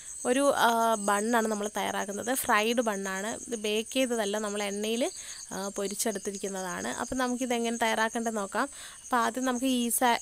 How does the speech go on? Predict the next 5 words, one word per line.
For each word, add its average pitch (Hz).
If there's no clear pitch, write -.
ഈസ്റ്റ് 240
ആക്ടിവേറ്റ് 233
ചെയ്യാനായിട്ട് 208
ഒരു 247
ബൗളിലേക്ക് 226